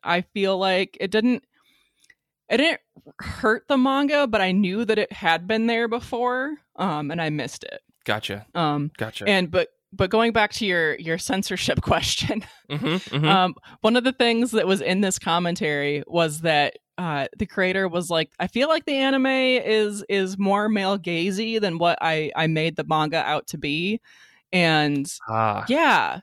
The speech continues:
Speaker 1: like, there are definitely, now that I've, like, researched this a little bit more, I know that in the original, uh, Japanese version of the anime, there is definitely more detail in the nudity than, than what they kept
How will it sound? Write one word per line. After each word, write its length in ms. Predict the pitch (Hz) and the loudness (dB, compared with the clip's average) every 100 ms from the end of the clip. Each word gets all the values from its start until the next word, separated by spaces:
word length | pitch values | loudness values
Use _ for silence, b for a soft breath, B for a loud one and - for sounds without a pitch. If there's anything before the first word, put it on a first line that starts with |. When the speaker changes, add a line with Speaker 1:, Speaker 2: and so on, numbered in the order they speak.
| _ 214 | _ 0
Speaker 1:
like, 420 | 214 185 165 - | 2 2 -2 -4
there 160 | 214 220 | 0 2
are 100 | 226 | 2
definitely, 760 | 226 214 233 240 220 226 214 196 | 2 0 2 0 0 2 2 2
now 220 | 175 190 | 2 2
that 100 | 208 | 4
I've, 200 | 208 196 | 2 2
like, 140 | 185 170 | 0 -2
researched 480 | 165 175 - 196 - | -4 -4 -2 -4 -2
this 160 | 185 - | -4 -2
a 60 | |
little 200 | 180 175 | 0 0
bit 140 | 180 120 | 0 0
more, 420 | 151 151 151 156 B B B 180 | 0 0 0 -4 B B B 0
I 60 | |
know 200 | 185 170 | 4 4
that 160 | 202 - | 2 0
in 140 | 185 180 | 0 0
the 100 | 175 | 0
original, 720 | 160 180 170 156 147 143 - _ 175 | -2 -2 -2 0 0 -4 -8 _ -4
uh, 220 | 156 143 - | -2 -2 0
Japanese 880 | 180 180 185 170 170 175 185 - - | 0 2 2 2 2 0 -4 -8 -6
version 380 | 185 185 190 214 | 0 2 2 2
of 100 | 202 | 2
the 140 | 202 | 0
anime, 420 | 196 208 214 208 196 | 2 2 4 2 2
there 140 | 175 | 2
is 100 | 180 | 2
definitely 800 | - 156 - 185 156 175 165 160 160 b b b - | 2 0 2 2 2 0 2 0 -2 b b b 0
more 560 | 170 165 170 165 160 160 | 4 4 4 4 0 -4
detail 640 | - 160 180 185 175 175 170 | -10 -8 -2 0 2 2 0
in 180 | 170 160 | 2 2
the 60 | |
nudity 600 | 147 151 170 175 190 190 190 | 2 0 0 -2 -2 -2 -2
than, 480 | 175 160 156 147 - - | 0 2 2 0 -2 -2
than 180 | 156 | 0
what 160 | 151 156 - | 0 -2 0
they 120 | 160 | -2
kept 640 | - - 160 - - - | 0 0 0 0 -6 -6